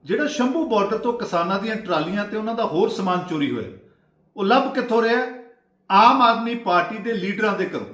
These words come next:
ਮਤਲਬ ਪਝੱਤਰ ਸਾਲਾਂ ਦੇ ਵਿੱਚ ਪੰਜਾਬ 'ਚ ਐਸਾ ਬਦਲਾਅ ਆਇਆ, ਵਾੜੀ ਖੇਤ ਨੂੰ ਖਾ ਰਹੀ ਹੈ। ਪਹਿਲੀ ਐਸੀ ਸਰਕਾਰ ਬਣੀ ਆਮ ਆਦਮੀ ਪਾਰਟੀ ਦੀ ਜਿਹੜੀ ਲੋਕਾਂ ਦਾ ਸਮਾਨ ਹੀ ਚੋਰੀ ਕਰ ਰਹੀ।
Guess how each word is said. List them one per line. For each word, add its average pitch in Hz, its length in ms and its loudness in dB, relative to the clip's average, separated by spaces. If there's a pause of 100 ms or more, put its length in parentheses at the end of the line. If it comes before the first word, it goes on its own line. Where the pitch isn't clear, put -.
(160)
ਮਤਲਬ 196 240 -6
ਪਝੱਤਰ 233 560 -4
ਸਾਲਾਂ 196 460 0
ਦੇ 208 160 -4
ਵਿੱਚ 233 160 -8
ਪੰਜਾਬ 156 500 0
'ਚ 151 60 -4
ਐਸਾ 185 260 0
ਬਦਲਾਅ 160 520 2
ਆਇਆ, 131 320 -4 (400)
ਵਾੜੀ 214 440 6
ਖੇਤ 233 280 0
ਨੂੰ 233 180 -4
ਖਾ 202 200 0
ਰਹੀ 226 220 -2
ਹੈ। 277 160 -2 (500)
ਪਹਿਲੀ 311 280 2
ਐਸੀ 285 280 2
ਸਰਕਾਰ 208 440 2
ਬਣੀ 202 280 -4
ਆਮ 190 220 0
ਆਦਮੀ 196 260 -4
ਪਾਰਟੀ 185 380 -4
ਦੀ 247 160 -4
ਜਿਹੜੀ 262 240 -2
ਲੋਕਾਂ 202 440 0
ਦਾ 285 120 0
ਸਮਾਨ 226 400 0
ਹੀ 220 120 -2
ਚੋਰੀ 147 180 -4
ਕਰ 113 140 -8
ਰਹੀ। 90 160 -14